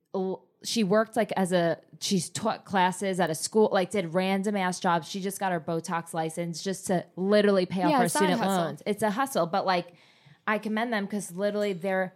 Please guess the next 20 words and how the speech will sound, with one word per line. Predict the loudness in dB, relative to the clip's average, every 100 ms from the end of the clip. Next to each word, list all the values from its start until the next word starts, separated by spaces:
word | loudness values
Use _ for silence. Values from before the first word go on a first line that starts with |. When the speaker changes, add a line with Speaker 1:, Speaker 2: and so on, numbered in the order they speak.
| _ -4
Speaker 1:
they | 0
have | 2
to | 2 0 0 _ _ _
go | 4
to | 4
school | 4 4 2
for | 4 2 2 _
fucking | 0 0 0 0
ten | 2 2
years | 4 4 4
and | 2 2
then | 2 2
work | 2 2
ten | 0 0
years | 2 2 0
just | -2
to | -2
pay | 0
off | 0 2
that, | -2 -2